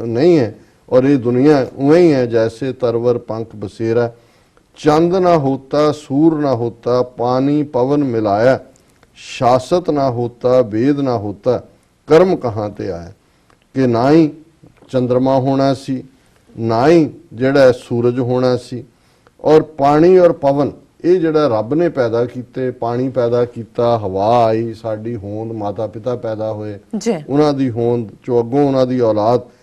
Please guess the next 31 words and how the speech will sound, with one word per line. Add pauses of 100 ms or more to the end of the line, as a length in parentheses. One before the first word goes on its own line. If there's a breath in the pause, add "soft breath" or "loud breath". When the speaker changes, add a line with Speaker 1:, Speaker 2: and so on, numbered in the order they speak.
(360 soft breath)
Speaker 1:
ਤੇ
ਜੇ (200)
ਸ਼ਾਸਤ,
ਜੇ
ਹੁੰਦਾ
ਹੀ
ਕੁਛ
ਨਾ,
ਤਾਂ
ਨਾ
ਫਿਰ
ਸ਼ਾਸਤਰ
ਹੋਣੇ
ਸੀ, (420 soft breath)
ਨਾ
ਵੇਦ
ਹੋਣੇ
ਸੀ, (400 soft breath)
ਤੇ
ਫਿਰ
ਚੰਗੇ
ਤਾਂ
ਮਾੜੇ
ਕਰਮਾਂ
ਦੀ
ਗੱਲ
ਕਿੱਥੋਂ
ਹੋਣੀ
ਸੀ?
ਔਰ
ਅਖੀਰ